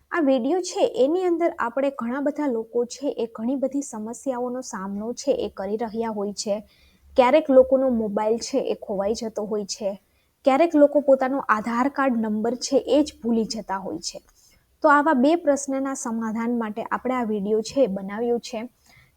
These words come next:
કે જો આધાર કાર્ડની સાથે લિંક હોય એ ફોન નંબર તમારો ખોવાઈ જાય તો તમારે શું કરવું જોઈએ, અને જો આધાર કાર્ડ નંબર ખોવાઈ જાય અને આધાર કાર્ડ નંબર જ તમને યાદ ના હોય તો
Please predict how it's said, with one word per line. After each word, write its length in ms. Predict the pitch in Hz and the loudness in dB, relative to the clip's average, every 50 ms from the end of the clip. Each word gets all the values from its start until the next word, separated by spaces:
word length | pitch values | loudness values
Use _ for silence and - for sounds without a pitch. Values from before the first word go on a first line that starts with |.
| _ - | _ 0
કે 60 | 320 | 0
જો 140 | 330 - 370 | 2 2 0
આધાર 520 | - - - 214 220 226 247 247 294 339 | 0 0 -2 -2 -2 -2 -2 0 0 0
કાર્ડની 400 | 339 349 311 302 269 262 285 294 | 0 0 0 0 2 0 0 -2
સાથે 300 | 285 - 247 240 - 277 254 | -2 -4 -8 -6 -2 -2 0
લિંક 360 | 226 220 233 240 269 285 - | 0 2 2 2 0 0 0
હોય 240 | 269 277 302 254 - - | 4 6 6 6 6 2
એ 60 | 233 | -4
ફોન 280 | 226 - - 240 240 254 | -6 -6 -8 -6 -4 -4
નંબર 320 | 262 269 269 269 247 262 | -2 -2 -4 -4 -4 -6
તમારો 360 | 262 - 226 226 220 220 240 | -6 -8 -8 -8 -6 -8 -8
ખોવાઈ 420 | - _ - 247 214 214 208 214 233 | -12 _ -4 -2 -2 0 0 0 0
જાય 220 | 214 - 262 247 | 2 2 2 2
તો 120 | - 226 220 | 0 -2 -8
તમારે 360 | - 208 208 208 196 202 202 | -8 -8 -8 -6 -6 -6 -8
શું 260 | - - 226 226 269 | -8 -6 -6 -6 -4
કરવું 320 | - 262 254 247 254 262 | -2 -2 0 0 0 0
જોઈએ, 360 | 247 - 233 233 240 240 233 240 277 - _ _ - - _ _ _ _ _ _ - | -2 0 0 0 2 2 0 -2 -6 -10 _ _ -20 -20 _ _ _ _ _ _ 0
અને 160 | 262 311 392 | 2 4 4
જો 120 | 370 392 - | 4 2 2
આધાર 540 | - - - 226 226 226 - 254 277 311 339 | 0 2 2 2 2 2 4 4 2 2 2
કાર્ડ 240 | - 349 339 302 233 226 | 2 2 2 2 2 0
નંબર 320 | 233 226 233 233 262 269 | -2 0 0 0 -2 -2
ખોવાઈ 440 | - - - 240 220 233 226 247 247 | -4 -4 -2 -2 0 2 2 2 2
જાય 220 | - 277 277 294 | 4 4 4 4
અને 220 | - - 233 254 - | 4 0 -4 -4 -4
આધાર 400 | - 208 226 - - 269 285 302 | -4 -6 -6 -2 -2 -2 -2 -2
કાર્ડ 280 | - 320 311 262 226 | -2 -2 -2 -2 -2
નંબર 400 | 220 226 226 226 226 285 330 370 349 | -4 -4 -2 2 4 4 4 4 2
જ 20 | 359 - - | -2 -2 -2
તમને 200 | 320 311 311 302 | 0 0 2 2
યાદ 360 | 262 240 220 214 240 247 294 | 2 2 2 2 2 2 2
ના 200 | 277 294 302 311 | 2 2 0 -2
હોય 220 | 269 226 220 226 | -2 -2 -2 -4
તો 160 | - - 539 | 0 -2 -2